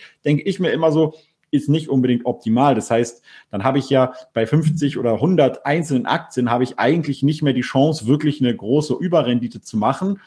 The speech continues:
und auf der anderen Seite aber wahrscheinlich trotzdem sehr viel Zeitaufwand im Management. Das heißt, andere werden wiederum sagen, „Das passt für mich super“, aber für mich ist das nichts. Also ich würde dann tatsächlich sagen, „Nee, ein Einzelaktien-konzentriertes Portfolio,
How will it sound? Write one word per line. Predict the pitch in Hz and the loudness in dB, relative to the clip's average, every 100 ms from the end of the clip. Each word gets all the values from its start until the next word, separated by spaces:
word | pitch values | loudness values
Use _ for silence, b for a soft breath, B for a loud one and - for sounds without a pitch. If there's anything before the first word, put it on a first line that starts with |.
| B | B
und | - | -6
auf | 131 - | -4 -2
der | - | -2
anderen | 151 180 | 0 2
Seite | 139 143 | 2 2
aber | 123 | 0
wahrscheinlich | 120 - 143 135 | 0 0 0 0
trotzdem | - - 180 - 143 120 | -2 -2 -2 0 0 2
sehr | 113 156 | 2 2
viel | 156 131 | 0 -6
Zeitaufwand | - 131 156 - 127 117 117 135 b b b _ | 0 0 0 -2 -6 -2 -2 -2 b b b _
im | 110 | -2
Management. | 117 147 - 101 90 | 2 2 0 -6 -4
Das | - | -2
heißt, | 117 - b b b b _ _ - | -2 -4 b b b b _ _ -2
andere | 147 135 | 2 4
werden | 131 131 120 | 4 4 4
wiederum | 135 120 120 | 2 2 0
sagen, | 107 117 135 | 2 2 2
„Das | 120 - - | -2 -4 -6
passt | 123 - | -6 -6
für | - | -4
mich | 117 127 - | -2 0 0
super“, | 175 131 | 0 0
aber | 101 104 | 0 -4
für | 101 | -2
mich | 117 147 156 | 2 2 2
ist | 135 | 0
das | 123 | 0
nichts. | 120 104 - 104 | 0 -4 -4 -8
Also | 101 | -4
ich | 120 147 | -4 0
würde | 151 139 | 2 2
dann | 127 | 0
tatsächlich | 165 143 131 | -2 -4 -4
sagen, | 131 123 120 | 0 0 2
„Nee, | 117 139 147 B _ _ _ _ | 2 2 0 B _ _ _ _
ein | - 127 123 - _ - _ _ _ | -2 0 0 -4 _ -20 _ _ _
Einzelaktien-konzentriertes | 113 151 180 165 - 147 - 147 135 120 120 - 151 151 143 | -2 0 0 0 0 -2 -2 -4 -2 -4 -4 -2 -2 -2 -6
Portfolio, | - 104 151 160 151 147 147 | -8 -6 2 4 4 4 0